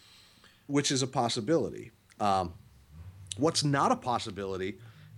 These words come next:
is that he's paid a lot of taxes, and, and that can really kill him. You know, Mitt Romney, uh, he lost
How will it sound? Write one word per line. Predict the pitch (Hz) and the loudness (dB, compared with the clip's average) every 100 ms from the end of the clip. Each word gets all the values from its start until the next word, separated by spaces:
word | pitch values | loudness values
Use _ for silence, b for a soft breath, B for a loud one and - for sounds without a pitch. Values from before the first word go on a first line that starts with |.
| - | -8
is | 127 123 123 123 120 - 127 | 2 6 8 6 4 -2 -2
that | 120 127 | -2 0
he's | 135 | -2
paid | - 135 139 | -2 0 0
a | |
lot | 135 143 | 0 -2
of | 160 | -4
taxes, | - 123 - - - - - - | -4 -6 -8 -12 -10 -12 -10 -4
and, | 120 - | -2 0
and | 135 135 | 0 2
that | 175 190 | 0 0
can | 185 170 | 0 4
really | 165 139 | 4 2
kill | - 208 | 0 0
him. | 120 | 0
You | 107 | 0
know, | 117 120 | 2 2
Mitt | 135 - | 4 2
Romney, | 131 151 185 175 123 107 104 b b b b _ _ - | 2 2 2 4 4 2 -2 b b b b _ _ 0
uh, | 110 104 98 95 _ _ - | 4 4 4 0 _ _ -18
he | - 156 180 185 180 175 - - - | -4 0 0 2 0 -2 -4 -14 -12
lost | 170 147 143 180 208 - - | -2 2 4 4 2 0 -4